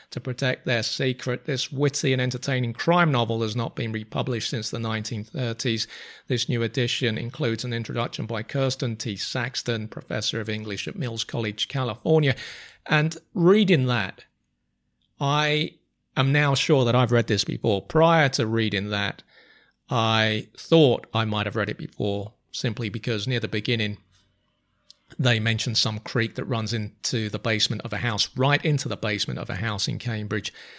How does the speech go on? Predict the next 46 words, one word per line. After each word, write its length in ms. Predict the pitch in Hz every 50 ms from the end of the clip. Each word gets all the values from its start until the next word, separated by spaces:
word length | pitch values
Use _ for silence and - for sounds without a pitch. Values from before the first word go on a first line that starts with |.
| - - - _
And 220 | - 143 135 127 123
that 220 | 135 131 127 - -
rung 280 | 123 127 120 123 113
a 80 | 101 98
bell. 540 | - _ - 123 120 117 107 104 101 92 - - - - - - - -
But 120 | - - -
beyond 280 | 123 120 117 117 107
that, 160 | 110 107 -
I 80 | - 110
didn't 260 | - 117 110 107 107
remember 340 | 113 104 104 104 104 104 107
too 300 | 107 - - 139 131 123
much. 320 | 131 113 110 104 - -
But 140 | - 131 -
the, 280 | 135 123 123 120 123 123 - _ _ _
the 160 | - 131 135
names 420 | 135 139 147 151 151 147 143 127 131
I've 180 | 120 117 101
read 180 | 117 117 110 -
now, 280 | 117 110 107 107 107 104
and 160 | 104 107 113
that 200 | 110 110 110 - _ -
what 180 | 127 110 110
is 140 | 107 104 101
effectively 500 | 104 - - 131 - - - 120 107 107
a 60 | 104
spoiler 540 | 104 - - - - 120 113 117 113 104 95
for 180 | - - - 98
me, 400 | 101 101 101 101 98 98 98 - - - - - - - - -
I 80 | 120
think, 720 | 113 - - 127 113 110 98 - - _ - - - - - - - - - - _ _ _ _ _ _ _ -
I 60 | 123
don't 200 | 127 120 113 -
think 160 | - 117 113
I'm 120 | 110 107
gonna 160 | 104 104 101 -
complete 340 | - 113 - 110 107 101
this 120 | - 98 -
book. 220 | - 107 104 -
I, 140 | 110 98 - -
I, 160 | 113 107 107 -
I've 180 | - 120 110 117
read 160 | 117 113 107
it. 100 | 110 -
There's 160 | - 104 -
no, 280 | 123 117 113 107 104